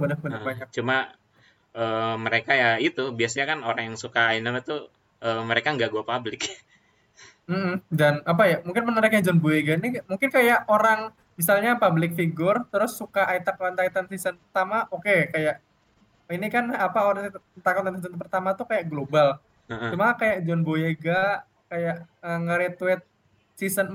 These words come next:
Speaker 1: empat nih, nggak tahu sih, kayak aku merasa kayak bisa jadi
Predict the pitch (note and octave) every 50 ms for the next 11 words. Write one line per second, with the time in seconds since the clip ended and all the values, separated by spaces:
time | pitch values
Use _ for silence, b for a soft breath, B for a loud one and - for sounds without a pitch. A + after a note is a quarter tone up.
0 | F#3+ - G3 G3 F#3+ G#3 C4 C4+ B3 A3 F3 D#3 E3 F#3+ G3 - A3+ - G3+ F#3+
1 | F#3 F3+ E3+ - F3 F3+ G#3+ B3 A#3 - - G3+ G3+ G3 G3+ - B3+ B3 - A3
2 | G3+ F#3+ E3 - _ _ _ _ _ _ _ - E3 D#3+ E3 E3 - E3 E3 E3+